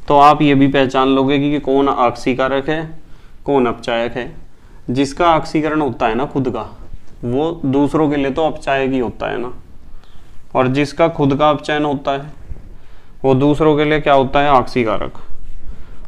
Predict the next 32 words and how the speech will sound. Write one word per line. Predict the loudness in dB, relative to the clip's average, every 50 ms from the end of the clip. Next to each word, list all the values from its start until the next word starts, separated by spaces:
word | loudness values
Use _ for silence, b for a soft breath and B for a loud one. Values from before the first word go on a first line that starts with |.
| b
और | 6 6 6 8
जब | 6 6 6
ये | 6 6 6
बातें | 6 6 4 4 4 4 6
आपको | 6 6 6 4 2 2
पता | 2 4 2 2
चल | 2 2 2 2 4
जाएंगी, | 4 4 4 4 4 4 2 2 0 -2 -6 -6 -6 B B B B B B B B B 4
तो | 4 4
फिर | 6 6 6 8
आप | 10 8 8 6 4
question | 2 2 2 4 2 2 4 6
की | 6 6
जड़ | 6 6 6 6
तक | 6 4 4 4 4
पहुंच | 6 4 4 6
जाओगे | 6 6 6 6 6 6 4
बिल्कुल, | 4 2 2 0 0 -2 -4 -4 -4 -4 -4 -4 0
ठीक | 2 4 4 4
है। | 2 0 -2 -2 0
चलो, | 2 4 6 6 6
अच्छा, | 6 4 4 4 4
हाँ, | 4 4 4 2
अगला | 2 2 4 4 4 4
question | 4 2 2 2 0 2 2
भी | 2
तो | 4 4 4
देखना | 4 4 2 2 0 -2
अभी, | -2 -2 -4 -4 -4 -4 -4 -4 b b b b b b b b b b b 0 4
Question | 4 6 6 6 4 6
number | 6 6 6 6 4
सत्रह। | 4 2 0 2 4 2 2 2